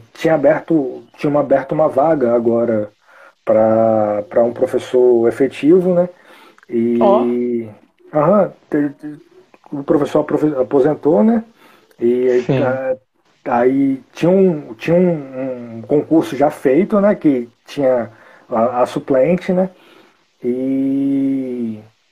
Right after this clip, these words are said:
Speaker 1: e a gente discutiu, né, se faria um novo concurso, se chamaria a suplente do concurso anterior, e o concurso anterior era de políticas públicas, né? E
Speaker 2: Ah, sim.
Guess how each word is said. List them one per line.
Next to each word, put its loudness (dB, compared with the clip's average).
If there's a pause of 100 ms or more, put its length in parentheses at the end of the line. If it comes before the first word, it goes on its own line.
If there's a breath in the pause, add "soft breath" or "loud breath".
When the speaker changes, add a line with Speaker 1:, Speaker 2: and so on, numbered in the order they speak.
(800)
Speaker 1:
e 0
a 6
gente 0
discutiu, 0
né, 4
se 4
faria 2
um 4
novo 2
concurso, 0
se -10
chamaria 0
a 2
suplente -4
do -4
concurso -4
anterior, 2 (360 loud breath)
e 4
o 6
concurso -2
anterior 4
era 4
de -2
políticas 0
públicas, 0
né? -4 (680 soft breath)
E -6
Speaker 2:
Ah, 2 (320)
sim. -2